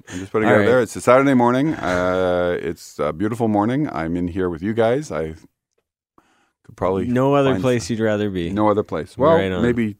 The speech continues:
Speaker 1: sixteen to seventeen other places I'd rather be,
Speaker 2: <laughs>
Speaker 1: but not
Speaker 2: They're all
Speaker 1: more,
Speaker 2: south of the
Speaker 1: not,
Speaker 2: equator.
Speaker 1: yeah, not less
Speaker 2: <laughs>
Speaker 1: than twenty places I'd rather be.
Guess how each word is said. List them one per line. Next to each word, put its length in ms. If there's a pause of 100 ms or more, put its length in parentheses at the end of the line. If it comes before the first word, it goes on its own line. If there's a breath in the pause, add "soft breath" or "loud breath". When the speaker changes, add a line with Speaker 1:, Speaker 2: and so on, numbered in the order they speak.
Speaker 1:
sixteen 640
to 100
seventeen 420
other 140
places 380
I'd 120
rather 220
be, 140
Speaker 2:
<laughs> 20
Speaker 1:
but 640
not 260
Speaker 2:
They're 160
all 80
Speaker 1:
more, 80
Speaker 2:
south 260
of 120
the 180
Speaker 1:
not, 420
Speaker 2:
equator. 180
Speaker 1:
yeah, 280
not 240
less 320
Speaker 2:
<laughs> 0
Speaker 1:
than 180
twenty 400
places 500
I'd 140
rather 220
be. 120